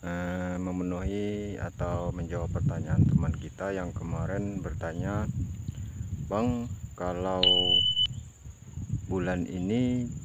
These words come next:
bibit atau benolnya maksimalnya berapa ruas, Bang?" Nah, baik, saya akan berikan pedoman untuk teman kita yang, yang bertanya.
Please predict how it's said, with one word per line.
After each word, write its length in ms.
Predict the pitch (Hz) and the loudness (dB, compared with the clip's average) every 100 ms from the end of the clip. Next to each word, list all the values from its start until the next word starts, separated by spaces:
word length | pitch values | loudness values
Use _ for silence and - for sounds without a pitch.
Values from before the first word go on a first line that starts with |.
| - - - - - - - - - - - - - | -12 -16 -14 -16 -16 -20 -20 -20 -20 -20 -20 -16 -6
bibit 400 | 92 82 95 - | -4 -4 -4 -4
atau 240 | 92 87 | -4 -4
benolnya 960 | 82 87 87 85 87 101 113 110 110 117 - - - _ - | -2 -2 0 0 0 0 0 -2 -4 -8 -16 -20 -20 _ -8
maksimalnya 960 | - - 87 87 87 92 110 110 107 - 82 | -8 -6 -4 -2 -2 -2 0 -2 -2 -6 -4
berapa 240 | 92 - | -2 0
ruas, 240 | 101 95 - | 0 0 -2
Bang?" 240 | 80 78 _ - - - _ _ - 160 | -8 -10 _ -20 -20 -20 _ _ -10 -6
Nah, 160 | 165 80 | -4 -2
baik, 240 | 87 107 - - _ - | 0 0 -2 -20 _ -4
saya 160 | 92 95 | 0 0
akan 240 | 101 95 | 0 2
berikan 320 | 92 90 92 | 0 0 -2
pedoman 720 | 90 82 85 82 98 120 123 | -2 -2 -2 0 0 2 2
untuk 320 | 95 90 67 - | 0 -4 -6 -4
teman 320 | 92 90 90 | -2 -2 -2
kita 320 | 85 - 87 | -6 -6 -6
yang, 160 | 85 87 - - - - - | -4 -8 -12 -20 -20 -20 -8
yang 160 | 87 87 | -4 -4
bertanya. 560 | 85 85 87 117 131 | -2 -2 0 0 -2